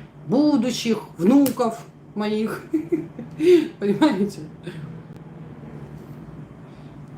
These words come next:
И поэтому, значит, э,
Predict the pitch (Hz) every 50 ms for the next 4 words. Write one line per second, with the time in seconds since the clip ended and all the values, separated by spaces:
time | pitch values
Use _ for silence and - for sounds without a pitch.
0 | - - - - - - - - - 196 208 269 320 349 330 320 294 294 311 302
1 | 302 277 269 262 262 254 226 156 - - - - - - - - - - - -
2 | - - - - 208 220 220 220 226 220 220 208 - 185 190 180 175 175 170 170
3 | 170 170 170 165 170 170 170 170 170 165 165 165 156 156